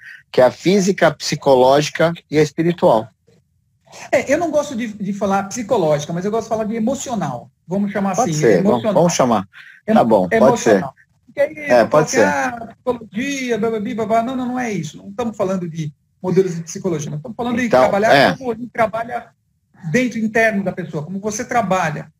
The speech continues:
Speaker 2: é, a sua mente, como você reage com o seu comportamento, tirar de padrões de comportamento,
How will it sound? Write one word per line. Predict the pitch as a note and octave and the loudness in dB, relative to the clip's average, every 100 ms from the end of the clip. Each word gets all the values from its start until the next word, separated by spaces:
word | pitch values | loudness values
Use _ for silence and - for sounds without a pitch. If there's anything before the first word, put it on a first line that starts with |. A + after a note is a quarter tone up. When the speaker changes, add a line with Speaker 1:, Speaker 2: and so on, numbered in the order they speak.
| _ _ _ | _ _ _
Speaker 2:
é, | D#3 | -6
a | - E3+ | -2 -2
sua | F3 A3+ | 0 2
mente, | G3 G#3 G#3 G3+ | 2 0 -2 -4
como | F#3+ F3+ | -6 -6
você | F#3+ G3 | -6 -4
reage | F#3+ F#3 G3 F3 | -4 -2 -2 -4
com | - | -8
o | |
seu | F#3 G3 | -10 -8
comportamento, | F#3+ F#3 - E3 E3+ - | -8 -10 -8 -6 -6 -10
tirar | - G3 A3+ | -2 0 2
de | A#3+ | -2
padrões | A#3 G3+ F3 G3 | -4 -4 -2 -4
de | F3 D3+ E3+ | -2 -4 -4
comportamento, | G3 G3+ G3 F#3 F3 F#3 E3+ F3 | -6 -4 -2 -2 -2 -6 -10 -10